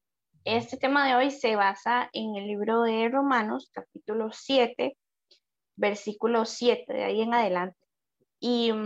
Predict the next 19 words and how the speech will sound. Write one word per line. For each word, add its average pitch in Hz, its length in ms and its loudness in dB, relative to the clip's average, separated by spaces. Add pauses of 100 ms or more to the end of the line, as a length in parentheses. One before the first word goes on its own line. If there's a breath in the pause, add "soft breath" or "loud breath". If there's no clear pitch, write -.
(600)
y 233 160 2
habla, 254 480 6
si 240 160 -8
usted 220 300 -6
ve - 140 0
ahí 269 240 4
en 294 120 0
su 294 120 -8
Biblia, 285 520 -2
sea 190 220 -4
en 220 80 0
el 247 80 0
celular 262 540 2
o 220 80 -2
sea 214 180 -14
en 202 80 -12
su - 120 -2
Biblia 240 300 2
física, 247 500 -4